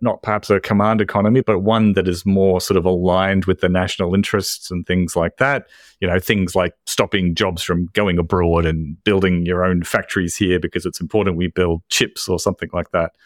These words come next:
And then also this social conservatism, like, really, you know, traditional family values,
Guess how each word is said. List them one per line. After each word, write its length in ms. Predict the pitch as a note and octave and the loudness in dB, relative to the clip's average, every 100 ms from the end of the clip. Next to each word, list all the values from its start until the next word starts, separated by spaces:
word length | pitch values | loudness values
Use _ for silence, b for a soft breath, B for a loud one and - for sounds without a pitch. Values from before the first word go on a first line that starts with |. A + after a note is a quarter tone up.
| b b b b | b b b b
And 240 | G#2+ G#2 G2+ | -2 -2 0
then 480 | A2+ G#2+ G#2+ G2+ F#2+ _ _ _ _ | 0 2 2 0 -2 _ _ _ _
also 540 | C3 D3+ - A2+ G2+ F#2 - | 2 2 2 2 2 0 -2
this 160 | F#2 F2+ | -2 0
social 480 | - A#2 G#2+ - G#2+ | 2 2 2 2 0
conservatism, 1000 | G#2+ G#2 G2+ F#2 F#2+ - F2+ E2+ D#2+ - _ | 0 0 0 0 -2 -2 -2 -2 -6 -6 _
like, 240 | - F2 - | -2 -2 0
really, 520 | G2+ G2 F2 F2 D#2+ _ _ F#2+ | 2 4 2 0 -6 _ _ -8
you 120 | G2+ | -4
know, 300 | F#2 F2 E2+ | 0 0 -2
traditional 540 | E2+ G#2 A2 - G2+ F#2+ | -2 -2 -2 -2 0 0
family 400 | G#2+ F#2+ F2 F2 | 0 0 0 0
values, 760 | A#2 A#2+ A#2+ A#2 A2 G#2+ - | 0 0 0 0 0 -2 -4